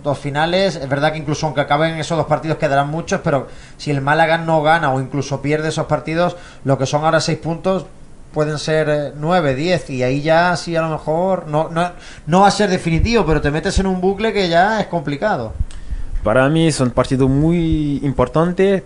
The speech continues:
Speaker 2: pero también hay que pensar partido por partido.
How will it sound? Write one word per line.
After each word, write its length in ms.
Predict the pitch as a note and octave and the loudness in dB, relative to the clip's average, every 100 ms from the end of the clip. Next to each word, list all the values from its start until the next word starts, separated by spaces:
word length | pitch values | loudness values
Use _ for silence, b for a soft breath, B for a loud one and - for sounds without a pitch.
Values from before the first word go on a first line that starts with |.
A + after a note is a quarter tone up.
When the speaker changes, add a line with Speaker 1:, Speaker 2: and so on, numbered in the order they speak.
| - | -4
Speaker 2:
pero 1120 | A#2+ B2+ C3+ C3+ C3+ C3 B2+ B2 A#2+ A#2 A2+ - - | 0 2 4 4 4 4 2 2 2 2 0 -2 -2
también 600 | D#3 C#3+ D3 D3 E3+ E3 D3 - | 2 2 2 2 4 4 2 0
hay 180 | C3 | 0
que 140 | C#3 C3+ | 0 0
pensar 460 | C#3 C3+ - C#3+ - | 2 0 2 0 0
partido 360 | C3+ C#3 D3 | -2 2 2
por 180 | C3+ C3 | 2 0
partido. 400 | B2 - B2+ F#2 | 0 0 0 -2